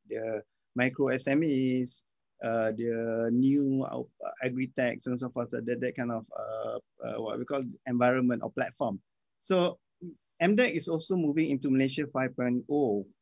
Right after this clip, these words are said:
whereby we are mirroring the Japanese society five point oh, moving towards the deeply integrated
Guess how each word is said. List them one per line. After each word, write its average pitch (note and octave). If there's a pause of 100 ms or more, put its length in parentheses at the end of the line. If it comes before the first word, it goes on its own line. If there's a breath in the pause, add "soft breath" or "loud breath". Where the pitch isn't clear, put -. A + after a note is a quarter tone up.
whereby A#2+
we B2+
are A#2
mirroring C#3+
the C3+
Japanese B2+ (380)
society B2+
five C3
point C#3
oh, G3+
moving D3
towards C#3+ (400)
the C3
deeply D3
integrated C#3